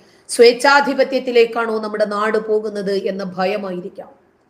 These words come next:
എന്ന ആകാംക്ഷയും ഉത്കണ്ഠയും ആകുലതയുമായേക്കാം അദ്ദേഹത്തെ കൊണ്ടത് പറയിപ്പിച്ചത്. ഉന്നത പോലീസ് ഉദ്യോഗസ്ഥർക്കെതിരെ കടുത്ത ആരോപണങ്ങൾ ഉന്നയിച്ച്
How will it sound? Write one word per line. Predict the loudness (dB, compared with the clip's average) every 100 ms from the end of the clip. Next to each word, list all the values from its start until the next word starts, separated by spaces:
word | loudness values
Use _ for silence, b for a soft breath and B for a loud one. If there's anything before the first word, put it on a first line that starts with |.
| b b b
എന്ന | -2
ആകാംക്ഷയും | 0 -2 0 0 0 -4 -2 -2 -4
ഉത്കണ്ഠയും | -6 -4 -4 -2 -2 -2 -4
ആകുലതയുമായേക്കാം | -4 -2 -2 -2 -4 -4 -4 -6 -6 -10
അദ്ദേഹത്തെ | -8 -10 -10 -12
കൊണ്ടത് | -12 -12 -12
പറയിപ്പിച്ചത്. | -14 -14 -14 -18 -20 -20 -20 B B B B B B
ഉന്നത | 2 6 6
പോലീസ് | 6 4 4 2
ഉദ്യോഗസ്ഥർക്കെതിരെ | 2 6 6 6 4 4 6 6 6 6 4 -2 -12 _ _ _ _ _ _ 2 2
കടുത്ത | 2 0 2
ആരോപണങ്ങൾ | 4 6 6 6 6 2 2 0
ഉന്നയിച്ച് | 2 2 2 0 -4 -6